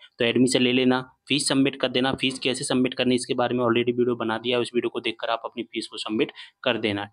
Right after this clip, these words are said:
ठीक है। अब दोस्तों, अगर हम एडमिशन नहीं लेंगे ना, तो फिर होगा क्या कि हमारा अब इस राउंड में एडमिशन नहीं हो पाएगा और साथ ही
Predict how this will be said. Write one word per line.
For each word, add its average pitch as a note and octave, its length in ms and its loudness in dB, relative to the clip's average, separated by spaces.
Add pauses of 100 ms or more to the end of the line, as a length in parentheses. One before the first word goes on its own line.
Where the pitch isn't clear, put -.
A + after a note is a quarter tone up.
ठीक A#2 100 -2
है। C3+ 140 -4 (640)
अब D#3 240 2
दोस्तों, D3+ 320 6 (100)
अगर D3+ 180 4
हम D3+ 280 2
एडमिशन C#3 380 4
नहीं C3 240 6
लेंगे C3 260 2
ना, A#2+ 160 2 (120)
तो D3+ 60 8
फिर D#3 120 8
होगा C#3+ 220 10
क्या D#3+ 140 4
कि D#3 160 0
हमारा C3+ 260 6
अब D3 100 2
इस C#3+ 140 4
राउंड C3 220 4
में C#3 100 6
एडमिशन B2 320 6
नहीं B2+ 220 6
हो A#2 80 4
पाएगा G#2+ 360 0 (640)
और B2 80 2
साथ C3 280 2
ही E3+ 80 2